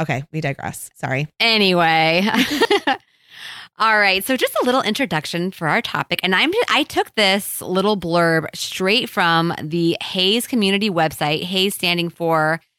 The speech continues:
Speaker 2: Health at Every Size, which is our topic for today. Um, and I'll, again, put the link in our show notes. So we've lost the war on obesity. Fighting fat hasn't made the fat go away. And being thinner,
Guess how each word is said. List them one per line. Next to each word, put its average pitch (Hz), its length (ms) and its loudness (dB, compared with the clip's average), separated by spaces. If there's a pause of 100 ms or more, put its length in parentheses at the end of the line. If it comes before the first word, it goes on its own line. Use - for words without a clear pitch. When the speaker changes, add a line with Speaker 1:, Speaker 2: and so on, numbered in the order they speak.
(180)
Speaker 2:
Health 185 300 0
at 220 80 0
Every 170 280 -2
Size, 165 460 0
which 156 120 -6
is 165 100 -4
our 156 100 0
topic 165 320 -6
for 180 160 -4
today. 185 440 -2 (680)
Um, 160 500 0
and 180 120 2
I'll, 185 160 0 (120)
again, 165 340 0
put 165 180 -2
the 170 100 -4
link 151 200 -4
in 160 80 -6
our 147 120 -2
show 147 200 -4
notes. 147 300 -4
So 170 140 2
we've 196 220 2
lost 190 320 2
the 311 80 -2
war 202 260 2
on 170 160 2
obesity. 151 560 -4 (580)
Fighting 240 320 2
fat 196 360 0
hasn't 180 480 -2
made 165 320 0
the 170 80 -2
fat 139 340 -4
go 147 160 -4
away. 139 340 -4
And 175 160 -2
being 190 200 0
thinner, 214 520 0